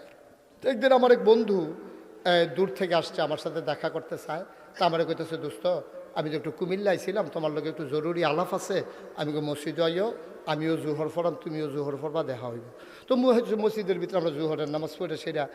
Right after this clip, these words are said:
ওই দুস্তের লগে কথা কইতে বাড়ি যে গিতে আছি, ওই ভিক্ষুকের কথা আমার আর মনে নাই। ভিক্ষুকটা আশা আশায় থাকে, আমি থাকলে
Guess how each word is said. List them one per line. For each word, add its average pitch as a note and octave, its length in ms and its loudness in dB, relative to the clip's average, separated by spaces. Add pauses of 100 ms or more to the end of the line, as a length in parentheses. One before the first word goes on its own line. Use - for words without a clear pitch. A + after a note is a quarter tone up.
(240)
ওই F#3 80 2
দুস্তের E3 400 -2
লগে E3+ 280 0
কথা F3 200 -2
কইতে E3 200 -2
বাড়ি D3+ 220 2
যে C#3 120 -4
গিতে D#3 280 -2
আছি, A#3+ 300 -4 (260)
ওই A#3+ 100 6
ভিক্ষুকের A3 560 2
কথা G#3+ 260 0
আমার D#3+ 220 4
আর D3+ 140 2
মনে D3 300 -2
নাই। B2+ 140 -8 (340)
ভিক্ষুকটা G3+ 440 0
আশা E3 240 2
আশায় D#3+ 260 0
থাকে, E3 240 -4
আমি D3+ 280 -2
থাকলে D#3 420 -4